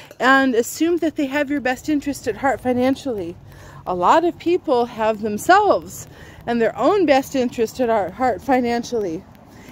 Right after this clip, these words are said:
And so you need to watch out for that. Don't just blindly trust somebody who comes in and says, "You need to, you need to buy such and such stock." So blind trust is a very dangerous trait in the financial world.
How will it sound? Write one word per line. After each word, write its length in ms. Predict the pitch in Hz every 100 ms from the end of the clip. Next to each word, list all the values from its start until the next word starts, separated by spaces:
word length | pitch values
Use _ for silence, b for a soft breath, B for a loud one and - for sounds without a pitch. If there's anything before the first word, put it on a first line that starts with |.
| B
And 180 | - 254
so 160 | - 269
you 200 | 247 254
need 220 | 262 392
to 140 | 453
watch 300 | 440 453 440
out 180 | 453 466
for 100 | 392
that. 180 | 311 254
Don't 160 | 277 294
just 200 | 415 -
blindly 340 | 359 440 403
trust 440 | - 381 381 - - B B B
somebody 520 | - 359 339 320 339
who 160 | 302 311
comes 340 | 311 320 302
in 320 | 320 311 302 - B B B -
and 160 | 277
says, 240 | 277 233 160
"You 680 | 143 208 349 427 381 302 269
need 320 | 262 285 -
to, 220 | - 247 B B 320 B
you 260 | 180 269
need 220 | 339 359 320
to 120 | 311
buy 360 | 202 285 330 277
such 300 | - 285 294
and 100 | 247
such 260 | 269 208
stock." 420 | - - 339 302
So 140 | - 185
blind 380 | 165 349 466 339
trust 540 | - 427 403 - - B B B
is 140 | - 247
a 80 | 247
very 280 | 302 403
dangerous 720 | 320 320 339 302 302 277 - -
trait 400 | - - 262 -
in 120 | 214
the 100 | 214
financial 580 | 208 220 214 202 - 190
world. 460 | 190 196 139 165